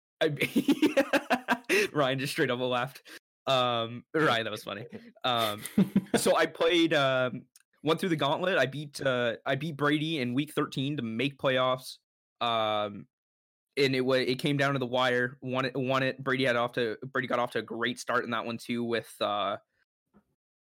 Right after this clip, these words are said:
Speaker 1: uh, what's his face? Darren Waller just, you know,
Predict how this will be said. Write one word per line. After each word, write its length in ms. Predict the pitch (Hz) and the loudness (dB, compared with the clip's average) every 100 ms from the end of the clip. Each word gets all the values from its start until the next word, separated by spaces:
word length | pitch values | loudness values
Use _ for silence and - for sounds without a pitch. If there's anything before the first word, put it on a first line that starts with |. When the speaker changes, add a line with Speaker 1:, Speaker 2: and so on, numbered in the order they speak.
| - | -6
Speaker 1:
uh, 260 | 113 107 107 | -2 0 0
what's 160 | 120 - | 0 -4
his 120 | 117 | -4
face? 340 | 113 101 - - _ 143 139 127 | -4 -4 -8 -14 _ -14 -12 -2
Darren 300 | 131 131 120 | 2 2 2
Waller 340 | 120 117 107 | 2 2 0
just, 280 | 98 98 - _ 127 - | -2 -8 -10 _ -20 -10
you 80 | 123 | -6
know, 180 | 104 | -6